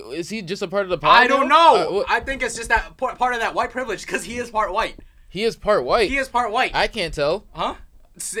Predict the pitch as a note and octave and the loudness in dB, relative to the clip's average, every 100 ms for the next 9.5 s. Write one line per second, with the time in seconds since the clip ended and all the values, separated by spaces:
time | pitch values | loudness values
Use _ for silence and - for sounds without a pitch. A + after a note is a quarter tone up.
0 | G3 A#3 B3+ C#4+ C4 C4 D4+ A#3+ E3+ A#3 | -8 -6 -4 -2 2 6 6 6 0 -2
1 | C#4+ C4 G#3+ D4 A#3 D3 - - - - | -2 2 6 6 6 2 -10 -14 -20 -20
2 | - - - - - - G2 G#2 F2+ - | -20 -20 -20 -20 -20 -16 -10 -8 -10 -16
3 | _ - - - G#2 G#2 A2+ G#2 G2 G2 | _ -20 -20 -16 -14 -12 -12 -12 -12 -14
4 | F#2+ F#2+ A#2 G#2+ B2+ B2+ A#2+ B2 F2+ - | -14 -12 -14 -14 -16 -16 -14 -12 -14 -16
5 | - G2+ F#2 - F2 E2 D#2+ E2 - _ | -18 -16 -16 -18 -20 -20 -18 -20 -20 _
6 | _ - A#2 A#2 A2 G#2 G#2 G#2 F#2+ - | _ -12 -12 -12 -16 -16 -14 -14 -14 -16
7 | - - _ _ _ _ _ _ _ _ | -18 -18 _ _ _ _ _ _ _ _
8 | _ _ _ _ - - - - - - | _ _ _ _ -20 -20 -20 -20 -16 -14
9 | B2 - - - | -14 -18 -20 -20